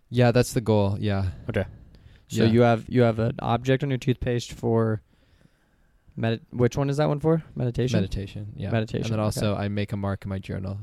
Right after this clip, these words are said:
Speaker 1: each
Speaker 3: And
Speaker 1: time
Speaker 3: in
Speaker 1: for
Speaker 3: your
Speaker 1: every
Speaker 3: journal.
Speaker 1: day.
Speaker 3: Okay, good.
Speaker 1: I do it.
Speaker 2: All
Speaker 1: Yeah.
Speaker 2: right.
Speaker 3: Good.
Speaker 1: That's the
Speaker 3: That's a
Speaker 1: structure
Speaker 3: good
Speaker 1: for that one.
Speaker 3: structure.
Speaker 1: My reading fifty-two books, I think I already have this structure in place from last year.
Speaker 3: Yeah, you already have the
Speaker 1: And it's
Speaker 3: routine, dude.
Speaker 1: it's really just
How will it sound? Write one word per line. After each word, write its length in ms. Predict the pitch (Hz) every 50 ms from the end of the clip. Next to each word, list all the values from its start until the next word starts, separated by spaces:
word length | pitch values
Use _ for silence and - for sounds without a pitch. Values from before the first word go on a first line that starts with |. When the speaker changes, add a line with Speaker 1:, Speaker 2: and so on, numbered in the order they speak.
| 113 -
Speaker 1:
each 140 | - 101 - -
Speaker 3:
And 20 | -
Speaker 1:
time 160 | 120 117 113
Speaker 3:
in 120 | 117 113 113
Speaker 1:
for 60 | 117
Speaker 3:
your 60 | 107
Speaker 1:
every 120 | 113 107 101
Speaker 3:
journal. 200 | 120 123 - 107
Speaker 1:
day. 40 | -
Speaker 3:
Okay, 260 | 120 - 127 127 135 131 - _ _
good. 240 | - 127 127 135 127 _ -
Speaker 1:
I 80 | 101
do 180 | 98 95 98 98
it. 120 | 98 - -
Speaker 2:
All 60 | 87 90
Speaker 1:
Yeah. 60 | 107
Speaker 2:
right. 100 | 104 95 _ _ _ -
Speaker 3:
Good. 180 | - 123 123
Speaker 1:
That's 180 | 127 135 147 104
the 40 | 117
Speaker 3:
That's 40 | 120
a 0 |
Speaker 1:
structure 220 | 120 165 151 117 123 117
Speaker 3:
good 40 | 135
Speaker 1:
for 0 | 131 117
that 20 | 120
one. 140 | 113 110
Speaker 3:
structure. 220 | 110 117 123 143 - - - - - - - - _ - - -
Speaker 1:
My 100 | 123 123
reading 380 | 127 131 110 - 147 175 202 202
fifty-two 440 | - - 175 - - 156 - 131 110
books, 320 | 107 113 127 143 - -
I 60 | 117
think 180 | 110 - 143 139
I 100 | 151 120
already 220 | 104 107 110 113
have 160 | 104 107 107 101
this 120 | 107 104
structure 440 | - - - 107 101 - - 113 107
in 100 | 101 92
place 340 | - - 98 98 120 135 -
from 100 | - 110
last 320 | 98 95 95 90 - - -
year. 80 | 127
Speaker 3:
Yeah, 80 | - 107
you 140 | 107 117 131
already 180 | 131 123 110
have 160 | 113 110 107 104
the 80 | 110
Speaker 1:
And 80 | 110 107
it's 180 | 104 104 -
Speaker 3:
routine, 160 | - 107 110 107
dude. 200 | 107 107 110 110 101 - - - -
Speaker 1:
it's 180 | 117 107 -
really 360 | 107 107 110 120 135 147 139 113
just 340 | 101 117 113 104 - -